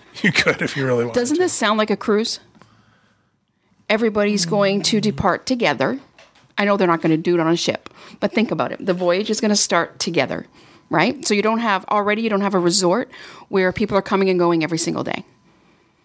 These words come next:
Speaker 2: So now is this gonna be, we've heard talks about it being sold like three-day packages or whatever. I wonder if it's going to have a start date.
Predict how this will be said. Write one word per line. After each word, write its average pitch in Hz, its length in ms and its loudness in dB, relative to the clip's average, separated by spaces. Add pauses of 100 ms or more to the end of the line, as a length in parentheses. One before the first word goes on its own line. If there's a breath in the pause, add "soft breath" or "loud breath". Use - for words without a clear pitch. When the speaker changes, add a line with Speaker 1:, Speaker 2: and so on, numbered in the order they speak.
(480 soft breath)
Speaker 2:
So 180 340 2
now 185 400 2
is 185 180 0
this 196 180 2
gonna 202 140 2
be, 185 160 0
we've 190 200 2
heard 220 220 0
talks 185 340 -2
about 165 280 2
it 160 120 0
being 165 220 2
sold 160 280 0
like 151 180 -2
three-day 160 460 0
packages 143 640 -2
or 139 120 2
whatever. 104 420 2 (560 loud breath)
I 190 180 2
wonder 185 560 0 (480)
if 196 160 0
it's 175 120 -2
going 180 280 0
to 214 100 0
have 143 380 0
a 220 60 0
start 381 300 0
date. - 200 -10